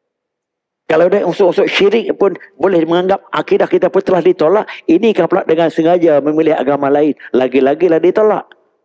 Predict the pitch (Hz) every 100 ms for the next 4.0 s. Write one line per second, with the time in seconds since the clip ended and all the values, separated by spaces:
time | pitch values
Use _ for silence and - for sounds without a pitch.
0 | _ _ _ - 123 226 233 160 160 151
1 | 147 165 151 151 147 139 131 147 170 170
2 | - - - 147 131 185 - 208 156 156
3 | 143 147 131 135 - 160 151 127 135 135